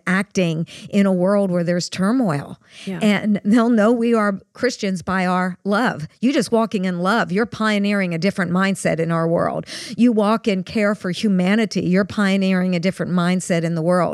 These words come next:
Speaker 1: And of course, that's just mindsets and ideologies, biblical ideologies.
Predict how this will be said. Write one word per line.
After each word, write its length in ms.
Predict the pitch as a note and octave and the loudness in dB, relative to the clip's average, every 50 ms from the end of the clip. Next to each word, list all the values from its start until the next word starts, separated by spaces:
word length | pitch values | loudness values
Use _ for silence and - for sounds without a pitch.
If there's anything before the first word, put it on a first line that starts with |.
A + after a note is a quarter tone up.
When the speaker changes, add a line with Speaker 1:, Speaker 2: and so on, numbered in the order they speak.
| E3 - - - - - - - - | -6 -12 -16 -18 -16 -14 -14 -10 -4
Speaker 1:
And 160 | G#3+ G#3 G3 | -2 0 0
of 140 | G3 - - | 0 -2 0
course, 420 | - C4 A3+ G3 G#3 F#3 - - - - | 0 2 2 2 0 -2 -6 -10 -12 -10
that's 280 | - G3+ F#3+ F#3+ F#3+ - | -6 -4 -4 -4 -6 -8
just 260 | - F#3+ F3 - - | -6 -6 -6 -6 -6
mindsets 640 | F#3 D#3+ E3+ F#3 F#3 F#3 F3+ - - F#3 F#3 - - | -6 -4 -2 -2 -2 -4 -4 -4 -4 -4 -4 -2 -4
and 100 | F3 E3+ | -4 -4
ideologies, 1000 | E3 F#3 F3 E3+ E3+ E3 F3+ G3+ A#3 A#3+ A3 E3 F3+ F#3+ F#3 F#3 F3+ E3+ - - | -2 -2 -2 0 0 0 0 0 0 0 0 0 0 0 0 0 -2 -4 -6 -10
biblical 580 | _ - D#3 G#3 G#3 G3+ G#3 F#3+ - F#3 D#3 D3+ | _ -4 0 0 2 2 0 0 0 -2 -2 -2
ideologies. 800 | D#3+ E3 D#3+ E3 E3+ E3+ E3+ E3+ F3+ F3 G3 G3+ G#3 G3 - | -2 -4 -2 -2 -2 -2 -2 -2 -4 -2 -2 -4 -4 -4 -6